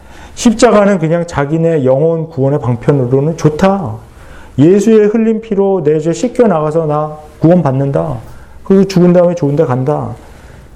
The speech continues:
그러나 십자가의 로고스, 그 원리, 십자가에서 하시는 그 말씀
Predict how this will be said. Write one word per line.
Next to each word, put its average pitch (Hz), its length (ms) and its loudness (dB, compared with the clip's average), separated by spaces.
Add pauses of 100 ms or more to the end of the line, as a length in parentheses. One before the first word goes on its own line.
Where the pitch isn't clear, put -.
(300)
그러나 170 320 4
십자가의 180 1000 0
로고스, 170 720 2
그 147 180 2
원리, 151 580 0 (560)
십자가에서 220 760 0
하시는 220 460 -2
그 202 100 0
말씀 143 720 0